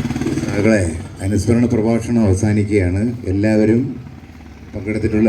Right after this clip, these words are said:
എല്ലാവരും സഖാവ് നവമാർ സഖാവിൻ്റെ വീട് കൂടെ എത്തണം എന്ന് സംഘടനാ സമിതിക്ക്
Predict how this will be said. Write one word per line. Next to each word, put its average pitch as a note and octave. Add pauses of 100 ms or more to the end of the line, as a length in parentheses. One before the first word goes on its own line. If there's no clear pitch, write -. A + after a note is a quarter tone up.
എല്ലാവരും G#2+ (100)
സഖാവ് G2 (100)
നവമാർ G2+ (100)
സഖാവിൻ്റെ G2+
വീട് F#2 (340)
കൂടെ G2 (320)
എത്തണം A2 (220)
എന്ന് G2 (720)
സംഘടനാ G2
സമിതിക്ക് F#2+